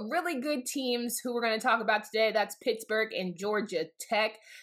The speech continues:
Pittsburgh having a very great N F L draft class, the most out of any other team in the A C C. And surprisingly enough, Georgia Tech as well had some guys make it. So we're gonna talk about the twenty twenty season, give a little overview and what's to come.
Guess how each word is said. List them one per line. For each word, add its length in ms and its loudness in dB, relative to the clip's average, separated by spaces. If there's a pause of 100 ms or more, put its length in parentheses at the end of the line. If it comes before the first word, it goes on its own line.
(120)
Pittsburgh 560 4
having 480 0
a 340 -2
very 560 -2 (180)
great 380 0 (260)
N 80 0
F 180 -2
L 160 0
draft 340 0
class, 280 -2
the 80 -8
most 260 0
out 100 0
of 140 -6
any 200 -4
other 180 -2
team 320 -6
in 80 -6
the 120 -8
A 160 -2
C 260 -6
C. 460 -4
And 140 -4
surprisingly 760 0
enough, 360 0 (440)
Georgia 280 0
Tech 260 2
as 100 -2
well 180 4
had 220 2
some 120 -6
guys 280 0
make 220 -2
it. 80 -4
So 140 -4
we're 100 -4
gonna 140 2
talk 240 6
about 200 2
the 60 -16
twenty 200 -2
twenty 200 0
season, 460 -2
give 120 0
a 40 0
little 280 6
overview 540 0
and 100 -4
what's 260 0
to 80 -6
come. 360 2